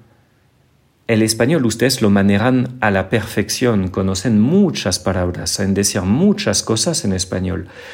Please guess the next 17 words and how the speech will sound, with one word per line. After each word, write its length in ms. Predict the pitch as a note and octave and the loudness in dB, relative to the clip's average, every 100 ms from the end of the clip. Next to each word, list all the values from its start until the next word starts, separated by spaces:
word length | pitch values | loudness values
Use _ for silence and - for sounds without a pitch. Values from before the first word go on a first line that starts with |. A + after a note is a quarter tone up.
| - | -12
Si 220 | - - | -6 -4
piensan 420 | A2 D3 C#3 E3 C3 | -2 0 2 2 2
en 80 | |
español 460 | B2 A#2+ A#2 B2 A#2+ | 2 0 0 2 0
primero 400 | A#2 G#2 A#2 A#2+ | 2 2 2 2
y 40 | |
luego 300 | F#2+ F#2+ A2 | 2 2 0
quieren 300 | B2+ A2 A2+ | 0 0 0
escribir 420 | A2+ A2 A2+ A#2 A2+ | 0 -2 -2 0 0
en 100 | G#2 | 0
francés, 640 | G2+ G2 - C#3+ - - - - _ - | 0 0 0 -2 -2 -8 -20 -20 _ -6
en 100 | G2+ | -2
francés 400 | G2+ G2+ D3 C3 | 0 0 0 -2
ustedes 360 | G#2+ A2 C3 | -2 0 0
todavía 340 | A#2+ G2+ G2+ A#2+ | 2 2 2 0
tienen 300 | G#2+ A2 A#2+ | 0 0 2
un, 400 | G2+ G2 F#2 | 2 2 0